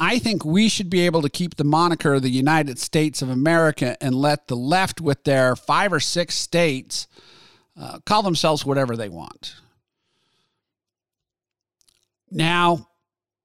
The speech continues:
will this ever happen? I doubt it. You have states like Texas who will do it, but we need multiple states, multiple republic states. So what's our last hope? Is it with the state?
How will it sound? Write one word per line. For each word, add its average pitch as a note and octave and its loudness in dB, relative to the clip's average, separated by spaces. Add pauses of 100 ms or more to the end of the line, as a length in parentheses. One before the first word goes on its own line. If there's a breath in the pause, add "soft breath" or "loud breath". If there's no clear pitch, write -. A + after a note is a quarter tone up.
(1040)
will D3+ 2
this D#3 0
ever D#3 2
happen? D3 0
I B2+ -4
doubt A#2 -4
it. B2 -4
You C#3+ -2
have D3 0
states C3+ -6
like D3 -2
Texas - -2
who C3 -4
will A#2+ -4
do D3 2
it, A2+ -6
but C#3 -4
we D#3+ 0
need D#3 0
multiple D#3 0
states, A#2 -6
multiple D#3+ 0
republic C#3 0
states. - -4
So D#3 -2
what's C4+ 2
our F4 4
last D4 0
hope? D#4 2
Is C3+ -4
it G3 -6
with G3+ 0
the G#3 2
state? - -4